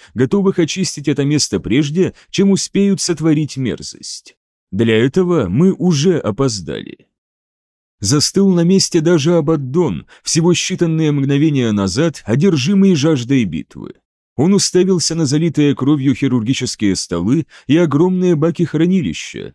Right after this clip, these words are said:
содержавшие в себе наполовину сформированные извращения самой жизни. Между аппаратурой медленно перемещались сервиторы и безмозглые рабы, обслуживавшие машины с чуткостью, которой было не место в этих грязных яслях.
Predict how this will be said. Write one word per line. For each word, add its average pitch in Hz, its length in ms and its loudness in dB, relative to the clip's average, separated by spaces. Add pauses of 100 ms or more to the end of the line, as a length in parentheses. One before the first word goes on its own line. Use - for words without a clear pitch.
(120)
содержавшие 147 760 0
в 151 80 -4
себе 185 240 -2
наполовину 165 560 0
сформированные 180 880 0
извращения 170 760 -2
самой 117 400 -2
жизни. - 640 -12 (420)
Между 120 400 2
аппаратурой 117 640 0
медленно 165 500 0
перемещались 147 720 -2
сервиторы 107 640 0
и 147 60 2
безмозглые 143 680 -2
рабы, 151 480 -4 (140)
обслуживавшие 175 840 0
машины 147 400 -2
с - 40 -6
чуткостью, 160 800 -4 (180)
которой 202 400 0
было 202 260 2
не 190 180 4
место 190 400 2
в 180 60 0
этих 165 300 0
грязных 123 540 -2
яслях. - 680 -10